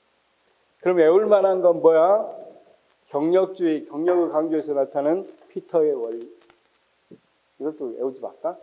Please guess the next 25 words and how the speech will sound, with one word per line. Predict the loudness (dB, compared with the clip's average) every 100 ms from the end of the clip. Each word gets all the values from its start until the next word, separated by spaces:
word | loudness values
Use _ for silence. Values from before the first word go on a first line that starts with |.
| _ _ _ _ _ _ _ _ _
그럼 | -6 -6
이 | -4
네 | -2 2
가지 | 2 0 -8 -6
이것만 | -6 -4 -8
외우면 | -10 -14
될까? | -18 -20 -18 -18 _ _ _ _ _ _ _ _ _ _ _ _ _ _ _ _
어, | -20 -20 _ _ _ _ _
그래. | _ -20 -20 -16
그냥 | -14 -8
이렇게만 | -10 -10 -14 -14
외웁시다. | -14 -16 -10 -10 -10 _ _ _
근데 | 0 2 2 -2 -16 0
뭘 | 2 4 2 -2 -10 -18 -4
외워두면 | 2 2 2 -4 -6 -10 -12
좋겠어? | -18 -16 -16 -16
권상문을 | -10 -8 -2 -2 -2 -8
외워주면 | -4 -4 -4 -12 -14
좋겠죠. | -10 -10 -8 -10
권위의 | -8 -8 -8 -10
유기는 | -10 -4 -2 -4 -12 -20 _ _ _
상관에 | -10 -2 -2 -2
의존하고 | -8 -8 -8 -8 -12 -14
무사한 | -20 -20 -20 -20 _
이슈. | _